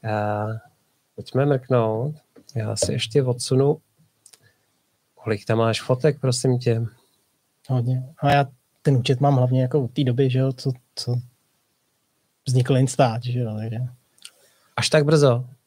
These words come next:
Speaker 2: No, ale jako to jsem nefotil, že jo, samozřejmě, ale že tam mám všechno možný, <laughs> když zajdeš úplně někam dolů do historie a nemám čas to jakoby poschovávat, že?
Speaker 1: Mm, mm.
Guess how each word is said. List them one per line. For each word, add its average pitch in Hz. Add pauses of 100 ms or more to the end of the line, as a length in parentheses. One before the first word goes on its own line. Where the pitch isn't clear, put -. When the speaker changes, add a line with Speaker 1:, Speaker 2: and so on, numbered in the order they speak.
(100)
Speaker 2:
No, 135
ale 160
jako 151
to 143
jsem 160
nefotil, 156
že 131
jo, 131
samozřejmě, 123
ale 120
že 123
tam 127
mám 131
všechno 131
možný, 143
<laughs> 151
když 131
zajdeš 147
úplně 151
někam 160
dolů 143
do 143
historie 143
a 143
nemám 139
čas 143
to 151
jakoby 151
poschovávat, 131
že? 127
Speaker 1:
Mm, 123 (280)
mm. 120